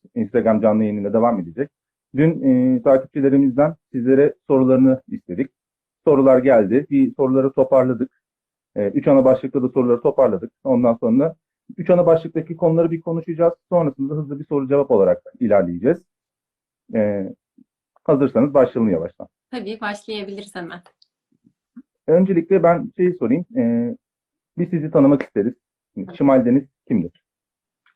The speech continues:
Speaker 2: Ben yaklaşık on bir yıldır çalışma hayatının içerisindeyim. Ee, ama bugün yine çok heyecanlıyım, ee, sizlerle birlikte olmaktan da.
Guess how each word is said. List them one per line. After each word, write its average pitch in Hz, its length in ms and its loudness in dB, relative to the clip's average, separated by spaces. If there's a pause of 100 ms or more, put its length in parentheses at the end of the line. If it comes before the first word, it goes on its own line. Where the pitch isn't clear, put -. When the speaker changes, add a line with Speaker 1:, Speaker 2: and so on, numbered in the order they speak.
(240)
Speaker 2:
Ben 247 300 -12
yaklaşık 262 460 -10
on 285 180 -4
bir 233 100 -6
yıldır 208 340 -10
çalışma 262 460 -12
hayatının 220 420 -8
içerisindeyim. 208 800 -8 (640)
Ee, 196 240 -10
ama 277 280 -2
bugün 277 160 -2
yine 285 300 -2
çok 302 220 -10
heyecanlıyım, 208 800 -6 (120)
ee, 202 400 -10
sizlerle 208 500 -8
birlikte 196 340 -10
olmaktan 190 680 -10
da. 233 240 -14